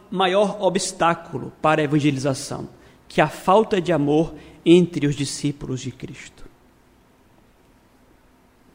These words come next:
Se nós não nos amarmos, meus amados, as pessoas irão ver que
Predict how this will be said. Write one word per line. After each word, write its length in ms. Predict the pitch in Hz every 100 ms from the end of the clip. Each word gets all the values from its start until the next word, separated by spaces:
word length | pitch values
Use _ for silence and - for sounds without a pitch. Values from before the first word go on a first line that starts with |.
| _ _ _ _ _ _ _ _ - -
Se 180 | - 196
nós 260 | 190 202 180
não 120 | 214
nos 140 | 196
amarmos, 540 | 165 143 175 185 147 139
meus 180 | 139
amados, 420 | 131 127 131 127 -
as 100 | 156
pessoas 400 | - 170 175 165
irão 220 | 170 170
ver 180 | 139 156
que 380 | 151 156 147